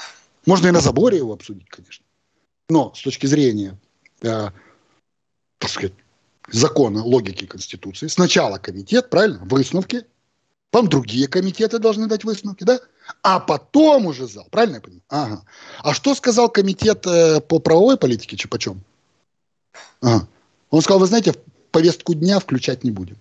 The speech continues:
Даже в повестку дня включать не будем». Мгм. Давай так, давай похвалим.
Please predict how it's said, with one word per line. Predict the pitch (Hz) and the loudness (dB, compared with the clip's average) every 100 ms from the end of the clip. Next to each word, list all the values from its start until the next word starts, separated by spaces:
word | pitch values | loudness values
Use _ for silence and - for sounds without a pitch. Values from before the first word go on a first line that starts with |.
| _ - - | _ -10 -2
Даже | 196 220 208 | 0 2 4
в | 220 | 2
повестку | - 214 202 220 - 220 | 2 0 2 0 -2 -6
дня | 190 196 190 131 - | -4 0 0 -2 -8
включать | _ 131 131 170 170 113 | _ -6 -2 0 0 -2
не | 127 123 | -6 -6
будем». | 90 80 82 _ _ _ _ _ _ _ _ 95 | -10 -14 -20 _ _ _ _ _ _ _ _ -16
Мгм. | 80 _ _ _ - - _ _ _ | -16 _ _ _ -20 -20 _ _ _
Давай | 180 277 285 | 2 2 2
так, | 240 196 - | 0 -2 -2
давай | 151 233 | 2 2
похвалим. | - 262 233 247 147 110 | 2 -2 0 -2 -2 -6